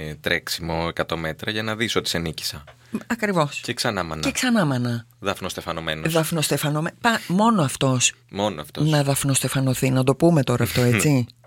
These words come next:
Speaker 2: <laughs>
Speaker 1: Και άρα, αν εσύ πας να σηκώσεις κεφάλι παραπάνω από ό,τι επιτρέπεται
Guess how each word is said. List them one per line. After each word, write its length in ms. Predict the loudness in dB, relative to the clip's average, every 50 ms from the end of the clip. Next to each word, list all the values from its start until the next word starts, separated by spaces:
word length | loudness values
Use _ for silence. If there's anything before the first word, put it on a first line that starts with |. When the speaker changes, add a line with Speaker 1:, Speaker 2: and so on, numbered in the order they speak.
| _ _ -20 -20 _ -18 -16
Speaker 2:
<laughs> 680 | -16 -14 -14 -14 -14 -14 -16 -16 -18 -20 -20 _ _
Speaker 1:
Και 320 | -4 -2 -2 -2 -2 -6 _ _ _ _
άρα, 640 | -2 0 2 2 2 2 2 2 2 2 0 -2 -6 _ _ _ _ _ _ _ _ -20 _ -12 -4
αν 340 | -2 0 2 2 2 2 0
εσύ 680 | 2 2 4 4 4 4 2 0 0 0 0 -2 -6 _ _ _ _ _ _ _ _ _ _ _ _ _ _ _ _ _ _
πας 240 | -2 0 0 0
να 180 | 0 0 0 0
σηκώσεις 640 | 0 0 -2 -4 -6 -4 0 2 2 2 0 -2
κεφάλι 800 | -4 -4 -8 -6 -6 -2 -2 0 0 2 2 0 0 -2 -4 -6 _ _ _ _
παραπάνω 760 | -8 -6 -4 -4 -6 -4 _ 0 2 2 2 2 2 0 0
από 260 | -2 -2 _ 0 0
ό,τι 300 | 0 0 0 -2 -4 -4 -2
επιτρέπεται 800 | -2 -4 -2 -2 -2 0 2 2 2 2 2 -2 -4 -4 -6 -10